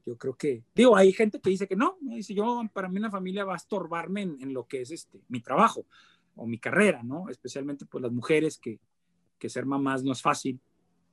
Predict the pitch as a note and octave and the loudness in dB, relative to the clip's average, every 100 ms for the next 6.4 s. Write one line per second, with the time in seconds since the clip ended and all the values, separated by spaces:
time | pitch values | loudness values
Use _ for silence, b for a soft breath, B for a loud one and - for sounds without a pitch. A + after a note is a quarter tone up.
0 | _ _ - - A2+ - A#2 - G2+ G#2 | _ _ -16 -10 -10 -8 -12 -10 -6 -4
1 | A#2 C3 A2 A#2 A#2+ C3 A2+ A2 A#2+ A#2+ | -4 -4 -4 -2 0 0 -2 -2 -2 0
2 | A#2 - A2 B2 B2 - C3+ A2 A2 A#2+ | -4 -4 -2 -2 -2 -2 -2 -2 -2 -2
3 | A2+ F#2+ _ _ _ _ _ - B2+ D3 | -4 -8 _ _ _ _ _ -2 0 0
4 | - E3 E3 - C#3+ A3+ A3+ D#3+ - C3+ | 2 2 2 0 2 4 4 2 0 -2
5 | D3 C3+ C3 C3 A2+ A2+ - - F3 A3+ | 0 -2 -6 -8 -6 -6 -8 0 6 8
6 | D4 C#4 G3+ | 8 6 2